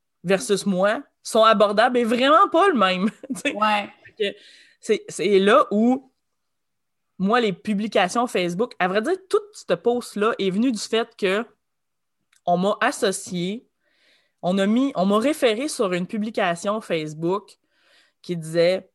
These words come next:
Speaker 1: Je cherche un logo à prix à... Je cherche la top branding à prix abordable. »
Speaker 2: Un beau logo, là, dans Canva, là. Ou fait
Speaker 1: <laughs>
Speaker 2: dans Word, là. Hein ?
Speaker 1: C'est ça.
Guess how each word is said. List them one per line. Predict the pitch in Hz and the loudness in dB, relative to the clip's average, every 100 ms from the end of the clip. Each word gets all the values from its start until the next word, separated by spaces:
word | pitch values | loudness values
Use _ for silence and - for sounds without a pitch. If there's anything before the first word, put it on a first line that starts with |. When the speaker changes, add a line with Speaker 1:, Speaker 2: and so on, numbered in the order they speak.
| _ 165 | _ -8
Speaker 1:
Je | 165 | -6
cherche | - 254 - | -4 -6 -6
un | 160 | -6
logo | 165 180 180 214 247 - _ _ _ | -4 -4 -2 -2 -4 -10 _ _ _
à | 165 | -6
prix | 160 - 233 | -6 -6 -4
à... | 180 180 | -4 0
Je | 220 | 2
cherche | 220 302 285 | 2 0 0
la | 233 180 | -2 -2
top | - 285 302 - - _ _ - | 0 2 2 -4 -20 _ _ -4
branding | 185 214 208 226 262 269 | 0 0 0 -2 -2 -4
à | - 180 | -4 -4
prix | - 214 | -2 -2
abordable. » | 180 160 147 147 - - _ 190 | 0 -2 -4 -8 -10 -18 _ -6
Speaker 2:
Un | |
beau | 202 269 | 0 2
logo, | 269 214 220 277 277 | 2 0 0 0 0
là, | 247 226 | -2 0
dans | 214 | -2
Canva, | 208 196 185 180 208 202 | -2 -6 -6 -6 -6 -6
là. | 165 160 - _ _ _ _ - | -10 -12 -18 _ _ _ _ -14
Ou | |
fait | 180 226 233 | -4 -2 -2
Speaker 1:
<laughs> | |
Speaker 2:
dans | 247 196 185 190 | -2 -2 -2 0
Word, | 220 214 180 | 0 0 -4
là. | 170 175 - _ | -8 -10 -16 _
Hein ? | 214 269 - 285 - - 403 | -10 -10 -12 -16 -16 -4 0
Speaker 1:
C'est | 285 - - - - - - - - | 0 -4 -14 -18 -12 -10 -10 -12 -14
ça. | 175 | -14